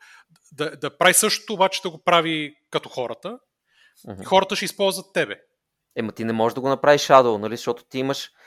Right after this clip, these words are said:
Speaker 2: когато става въпрос за държавата, имаш достъп до разни бази данни и неща, които само държавата има достъп до тях.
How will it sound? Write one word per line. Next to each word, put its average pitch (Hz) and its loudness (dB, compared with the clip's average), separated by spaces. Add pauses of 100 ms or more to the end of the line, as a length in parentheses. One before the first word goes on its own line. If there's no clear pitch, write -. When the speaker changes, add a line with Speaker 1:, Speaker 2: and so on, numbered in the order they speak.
(120)
Speaker 2:
когато 131 4
става 139 6
въпрос 135 2
за 123 -10
държавата, 123 2
имаш 131 -8
достъп 120 -4
до 123 -4
разни 123 2
бази 123 0
данни 120 2
и 117 -4
неща, 113 -6
които - -14
само 127 -2
държавата 139 0
има 151 -6
достъп 139 -6
до 98 -14
тях. - -14